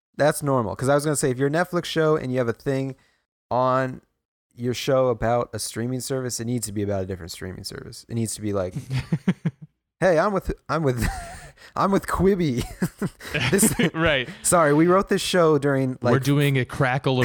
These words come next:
Speaker 2: original
Speaker 1: <laughs>
Speaker 2: on your life here.
Speaker 1: Uh,
Speaker 2: Yeah.
Speaker 1: sorry, the, the Quibi thing was outdated very quickly because this is the, the
Speaker 2: <laughs>
Speaker 1: director's commentary. Because we,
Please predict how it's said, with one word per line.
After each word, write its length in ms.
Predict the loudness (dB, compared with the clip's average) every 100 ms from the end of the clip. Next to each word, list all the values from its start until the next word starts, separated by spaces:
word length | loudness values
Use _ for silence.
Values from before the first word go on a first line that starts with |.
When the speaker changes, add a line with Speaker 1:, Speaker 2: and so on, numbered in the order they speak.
| 2
Speaker 2:
original 520 | 2 2 2 2 2
Speaker 1:
<laughs> 0 |
Speaker 2:
on 320 | 2 0 0
your 240 | 0 0 0
life 400 | -2 -4 -4 -6
here. 340 | -6 -6 -8 -10 -18 -18 _ -20 -20 -20 -20 -20 _ -2
Speaker 1:
Uh, 360 | 0 2 2 -2
Speaker 2:
Yeah. 60 |
Speaker 1:
sorry, 240 | 0 0 0
the, 160 | -2
the 120 | -4 -4
Quibi 460 | -2 0 0 0
thing 400 | 0 -2 0 0
was 200 | 0 0
outdated 460 | 2 0 0 -2 0
very 200 | 2 2
quickly 560 | 0 -2 -2 -2 -4
because 640 | -4 -8 -8 -4 -4 -4 -6
this 120 | -2 0
is 120 | 2
the, 140 | 0
the 180 | 2 0
Speaker 2:
<laughs> 100 | 2
Speaker 1:
director's 380 | 0 0 -2 -4
commentary. 560 | -4 -4 -4 -2 -4 -4 -10 -20 -10 -4
Because 240 | 0 0
we, 160 | 2